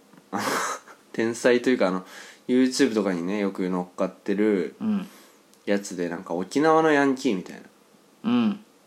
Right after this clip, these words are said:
Speaker 1: やつがあったんですけど、
Speaker 2: うん。
Speaker 1: その、「あ、ちょろがんで、あれ、なんや、ん？うん？その子やってんで、うん。
Speaker 2: なんかね、
Speaker 1: うん？」
Speaker 2: なんか
Speaker 1: みたいな、その、
Speaker 2: らしいね。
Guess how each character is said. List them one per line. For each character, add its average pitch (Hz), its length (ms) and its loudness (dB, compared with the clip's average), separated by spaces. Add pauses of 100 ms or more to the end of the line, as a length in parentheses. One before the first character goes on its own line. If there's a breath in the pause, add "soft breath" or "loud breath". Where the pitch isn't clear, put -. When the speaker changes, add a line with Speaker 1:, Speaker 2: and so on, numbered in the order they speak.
Speaker 1:
や 101 120 -2
つ 92 240 -8
が 87 140 -4
あ 104 40 -2
っ 101 120 -10
た 95 100 -6
ん 82 40 -6
で 82 60 -14
す - 120 -18
け 85 60 -12
ど、 85 300 -6
Speaker 2:
う 117 60 -4
ん。 117 220 0
Speaker 1:
そ 92 60 -6
の、 80 80 -10 (680 soft breath)
「あ、 104 80 -10
ち 107 140 -6
ょ - 20 4
ろ 143 60 6
が 202 100 8
ん 226 60 4
で、 139 260 0 (260)
あ 151 120 4
れ、 220 120 6
な 165 160 4
ん 220 100 8
や、 165 100 6
ん？ - 40 -6 (560)
う 185 80 2
ん？ 226 540 4 (260)
そ - 320 -2
の 143 60 4
子 143 60 2
や 165 120 4
っ - 40 -2
て 294 180 2
ん 143 140 2
で、 151 340 4 (300)
う 151 40 2
ん。 160 40 4 (1120 loud breath)
Speaker 2:
な 147 100 4
ん 190 60 8
か 381 80 10
ね、 202 180 4
Speaker 1:
う - 20 -8
ん？」 - 20 -
Speaker 2:
な 113 60 -4
ん 104 40 -6
か 123 80 4
Speaker 1:
み 117 60 4
た 104 160 6
い 90 40 2
な、 - 80 -4
そ 135 160 4
の、 117 340 4
Speaker 2:
ら 143 80 8
し 139 160 0
い 117 40 -4
ね。 190 280 4